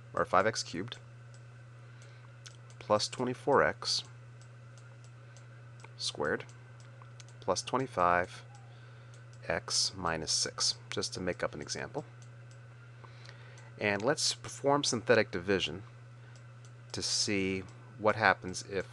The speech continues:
when I divide by x minus one. Then I'll have some quotient plus some remainder. So doing synthetic division, so let me do the synthetic division in blue.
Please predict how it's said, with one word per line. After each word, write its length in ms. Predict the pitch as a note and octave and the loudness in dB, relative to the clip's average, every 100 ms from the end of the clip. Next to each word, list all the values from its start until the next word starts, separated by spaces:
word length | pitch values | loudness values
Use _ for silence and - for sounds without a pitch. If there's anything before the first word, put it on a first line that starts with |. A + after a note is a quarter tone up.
| - - - | -16 -18 -6
when 140 | G2+ | 0
I 60 | F2 | 0
divide 480 | F2 G2+ F#2 F#2+ E2 | 2 6 6 6 4
by 140 | E2+ | 2
x 380 | F2+ F2+ - - | 2 0 0 0
minus 460 | F#2+ F2 E2 - | 0 0 0 -2
one. 320 | F2+ D2+ A1+ - - - - - - - - - | -2 -4 -6 -12 -16 -20 -18 -16 -16 -16 -18 -10
Then 120 | F#2 F2 | -2 0
I'll 100 | F2 | 2
have 180 | C#2 | 0
some 280 | - - B2 | 0 2 2
quotient 600 | - G#2 D2+ - - - - - - - - - - - - - - - - - | 2 4 4 2 -4 -8 -12 -16 -18 -18 -18 -18 -18 -18 -18 -18 -18 -18 -18 -16
plus 420 | - G2+ F2+ - - | 0 4 4 2 -2
some 320 | - F#2 F2 | 0 0 0
remainder. 380 | E2 E2 C2 - - - - - - - - - - - - - | 0 -2 -6 -12 -16 -18 -18 -18 -18 -18 -18 -16 -16 -16 -18 -10
So 300 | - G2+ F#2 | 0 4 4
doing 280 | F2+ C3+ D#3 | 4 0 0
synthetic 380 | C#3 B2 A#2 B2+ | 0 6 6 6
division, 380 | G#2 D2 - - - - - - - - - - - - - | -2 -2 -2 -8 -16 -20 -20 -20 -20 -18 -18 -18 -18 -18 -14
so 160 | - | -6
let 60 | F2 | -6
me 80 | F2 | -4
do 80 | F#2+ | -4
the 100 | - | -4
synthetic 360 | F#2+ F#2 F2+ | -2 2 2
division 360 | - F2 E2 E2 | 2 -2 -2 -4
in 120 | D2+ | -8
blue. 340 | - E2 D2 | -6 -6 -6